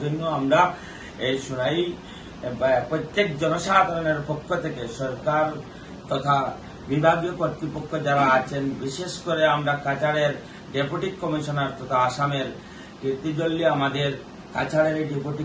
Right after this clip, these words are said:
কমিশনার আছেন, এ, ছিলেন এবং বর্তমানে সমগ্র আসামের উনি পিএনআরডির কমিশনার আছেন। এবং আজকে আমরা সোনাইর বিধায়কের দৃষ্টি আকর্ষণ করি এবং বিভাগীয় মন্ত্রী আছেন তাদের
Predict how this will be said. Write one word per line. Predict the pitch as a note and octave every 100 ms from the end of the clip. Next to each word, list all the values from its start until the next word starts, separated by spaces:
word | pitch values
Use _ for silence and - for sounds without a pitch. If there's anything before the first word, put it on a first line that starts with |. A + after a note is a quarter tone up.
| C#3+
কমিশনার | C3 C3+ C#3 C3+ B2+
আছেন, | B2 C3+ C3 B2 A2+ C3+
এ, | C3 B2+
ছিলেন | C#3 D#3 E3+ D#3
এবং | D3 C#3+ C#3 C3
বর্তমানে | B2+ - C3+ C3+ C3 B2
সমগ্র | B2 A#2+ C3 B2
আসামের | B2 D#3+ E3 D3 - - - -
উনি | C3+ B2+ -
পিএনআরডির | D3+ D#3 D#3+ D3+ E3 C#3+
কমিশনার | D3 D#3+ D#3 D3+ C3 B2
আছেন। | A#2+ G#2 - - - - C#3+
এবং | E3 F#3 F#3
আজকে | E3+ - F#3
আমরা | F3+ E3+
সোনাইর | E3 D3 D#3 D3+ - - - - A#2+ A#2
বিধায়কের | D3+ F3+ F#3 F3+ F3+ E3+ E3 C#3
দৃষ্টি | C3 - C#3+ C#3
আকর্ষণ | C#3+ D3+ E3+ E3+ C#3+
করি | D3 D3 C#3+
এবং | C#3 C3+
বিভাগীয় | D3 E3 E3+ F3+ F3+ D3
মন্ত্রী | B2+ B2+ D#3+ C#3+
আছেন | C#3+ C#3 C#3
তাদের | D#3+